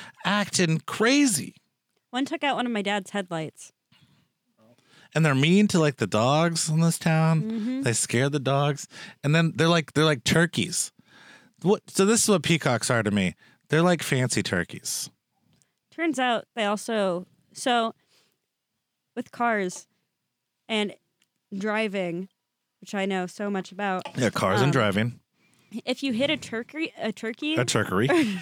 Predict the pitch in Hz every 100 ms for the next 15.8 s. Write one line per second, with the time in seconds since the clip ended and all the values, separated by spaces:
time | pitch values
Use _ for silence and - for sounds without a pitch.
0 | 220 - 320 339 240 311 285 311 339 -
1 | - - - 453 403 302 320 - - 107
2 | - 170 466 165 143 165 392 269 - 311
3 | 330 285 277 247 208 269 330 392 440 -
4 | 403 359 294 285 - - 226 - 240 233
5 | 202 185 - - 254 262 - 294 254 226
6 | 202 240 233 240 247 254 269 226 226 220
7 | - 220 214 - - 226 214 226 214 208
8 | 196 180 190 190 196 196 _ _ 208 -
9 | 196 175 185 175 196 180 - - _ _
10 | _ _ _ - 403 381 247 - - 294
11 | 302 254 247 180 127 160 - 104 80 -
12 | 320 247 233 - 190 170 175 175 170 180
13 | 208 247 254 277 285 294 - 170 214 339
14 | - 349 311 320 262 330 - 330 - 254
15 | - 233 208 - 190 160 320